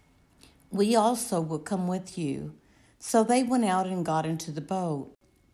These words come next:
But that night they caught nothing. When it was already dawn, Jesus was standing on the shore. But the disciples did not realize that it was Jesus. Jesus said to them, "Children,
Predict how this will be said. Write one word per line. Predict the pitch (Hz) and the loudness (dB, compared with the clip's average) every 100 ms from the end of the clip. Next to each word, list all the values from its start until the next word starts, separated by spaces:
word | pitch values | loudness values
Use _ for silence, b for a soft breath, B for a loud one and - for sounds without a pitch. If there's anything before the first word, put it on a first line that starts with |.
| - | -12
But | 160 170 - | -6 -4 0
that | 190 190 190 | 2 2 0
night | 208 240 233 180 143 - - | 0 0 0 -2 -2 -6 -6
they | 180 175 | -4 -2
caught | 185 175 - | -2 -4 -2
nothing. | 170 170 - 143 147 143 _ _ b b b b | -2 -4 -6 -6 -6 -10 _ _ b b b b
When | 233 262 | 2 4
it | |
was | 262 220 | 2 0
already | 247 220 208 | 0 2 0
dawn, | 160 175 170 156 151 | 0 0 2 0 0
Jesus | - 156 156 156 202 - | 0 0 0 -2 -4 -4
was | 208 | -8
standing | 202 - 175 151 151 156 | -8 -8 -4 -2 -2 -4
on | 139 143 | -4 -4
the | 151 | -6
shore. | - 190 180 160 143 156 _ _ B B B B B - | -6 -8 -6 -6 -8 -12 _ _ B B B B B -6
But | 185 | -4
the | 202 | -4
disciples | 190 196 214 196 196 202 202 | -2 -2 2 2 0 -4 -4
did | 175 170 | -4 -2
not | 170 170 | -2 -2
realize | 185 202 196 165 165 160 | -2 -2 0 -2 -4 -4
that | 170 | -4
it | 170 | -4
was | 156 156 | -6 -8
Jesus. | - 185 175 165 143 - - - - - b b b b | -6 -6 -6 -8 -10 -10 -16 -20 -20 -20 b b b b
Jesus | - 220 214 208 262 254 | -4 0 0 2 0 0
said | - 208 185 - | -2 -2 -2 -6
to | - | -8
them, | 185 190 160 139 147 151 - _ b b b b | -4 -4 -2 -4 -4 -8 -12 _ b b b b
"Children, | - 269 285 277 165 110 151 151 | -2 0 0 -2 -4 -4 -6 -10